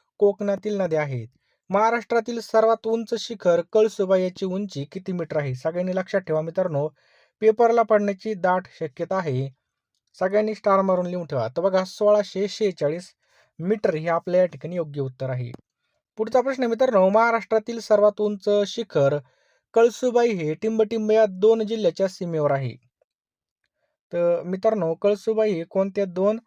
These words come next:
जिल्ह्याच्या सीमेवर आहे? तर अहमदनगर, नाशिक हे आपलं योग्य उत्तर आहे पहा. नेक्स्ट आहे पहा, कराड चिपळूण या मार्गावर कोणता घाट आहे? कराड चिपळूण या मार्गावर कोणता घाट आहे? तर लक्षात ठेवा मित्रांनो, कुंभार्ली घाट आपल्याला या ठिकाणी पाहायला मिळतो.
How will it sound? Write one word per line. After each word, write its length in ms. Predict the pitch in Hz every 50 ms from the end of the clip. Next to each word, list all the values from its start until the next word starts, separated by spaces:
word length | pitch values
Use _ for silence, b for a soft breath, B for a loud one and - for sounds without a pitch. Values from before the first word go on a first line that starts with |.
| _ _ _ _ - 160
जिल्ह्याच्या 440 | 165 196 202 190 175 165 - 180 180
सीमेवर 400 | 180 - 185 175 170 175 180 190
आहे? 240 | 196 185 160 143 143
तर 180 | 131 - 170 - - -
अहमदनगर, 680 | 185 185 185 208 208 214 208 196 190 190 180 190 202 208 196 _ _ _ -
नाशिक 440 | 143 156 175 185 190 190 - 202 185 -
हे 60 | 156
आपलं 280 | 147 143 131 - 170 180
योग्य 260 | 180 165 160 156 151
उत्तर 280 | 147 139 - - 143
आहे 80 | 135 123
पहा. 240 | 127 127 117 - - 135 _ - - _ _ _ _ b b b b b b b b -
नेक्स्ट 260 | 190 220 226 - 247
आहे 40 | 226
पहा, 220 | - 220 190 196
कराड 420 | 202 - - 233 233 240 247 240 - - _ _ -
चिपळूण 540 | - 226 214 - 208 170 151 147 151 165 -
या 180 | 175 185 190 196
मार्गावर 440 | 196 196 190 202 202 208 185 151 160
कोणता 420 | 160 - 190 185 185 185 202 190
घाट 280 | 170 147 135 135 127 139
आहे? 180 | 143 135 123
कराड 340 | 117 - - 156 151 156 151
चिपळूण 500 | 147 - - 156 156 170 147 135 135 147 151 _ _ _ _ _ _ _ _ _ -
या 140 | 190 190
मार्गावर 480 | 190 190 185 185 196 202 208 170 156 165
कोणता 400 | 160 - 190 190 190 190 - 196
घाट 260 | 165 151 147 151 -
आहे? 280 | 190 180 156 147 139 143
तर 160 | 131 - 170
लक्षात 300 | 180 190 190 - 220 214
ठेवा 180 | 185 - 175 165
मित्रांनो, 460 | 170 175 196 202 196 170 147 151 165 180 _ _ _ _ _ _ _ _
कुंभार्ली 480 | - 233 226 220 214 208 202 202 208 208
घाट 240 | 196 175 147 131 156
आपल्याला 260 | 151 156 165 160 165
या 60 | 170
ठिकाणी 320 | 170 - 139 127 151 170 170
पाहायला 280 | - 165 151 143 135
मिळतो. 400 | 127 120 113 123 - 123 117 -